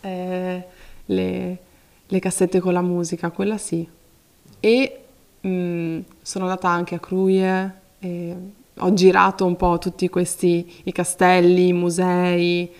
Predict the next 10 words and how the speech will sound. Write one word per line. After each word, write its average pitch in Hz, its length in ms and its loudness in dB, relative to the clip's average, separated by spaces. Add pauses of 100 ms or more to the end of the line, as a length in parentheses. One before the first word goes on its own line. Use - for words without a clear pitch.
(520)
e 180 300 -6
quello 196 240 2
sì, 175 200 -2
assolutamente. 170 1080 -4 (1120)
I 208 80 0
matrimoni 190 440 -2
albanesi, 190 480 -2
posso 214 280 -8
dirli? 220 400 -4
<laughs> - 380 -16